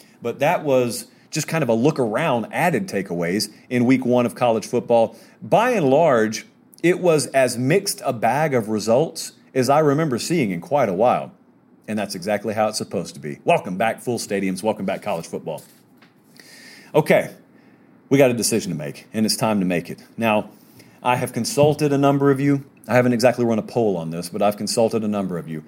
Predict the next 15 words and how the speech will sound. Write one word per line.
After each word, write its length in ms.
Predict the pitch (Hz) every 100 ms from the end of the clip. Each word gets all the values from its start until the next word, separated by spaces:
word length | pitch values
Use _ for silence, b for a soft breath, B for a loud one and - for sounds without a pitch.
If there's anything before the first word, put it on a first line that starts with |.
| B B
We 140 | 135
had 140 | 151 110
a 60 |
great 420 | 87 120 143 147
time 260 | 147 139 135
in 80 | 123
Charlotte 440 | - 127 123 123
yesterday, 560 | 127 120 - 113 113 110 B B -
but 120 | 123
Charlotte 520 | - 165 190 190 -
was 460 | 143 135 131 - - -
easy 400 | 147 139 101 95
to 80 |
figure 420 | 87 - 110 95 90
out. 220 | 73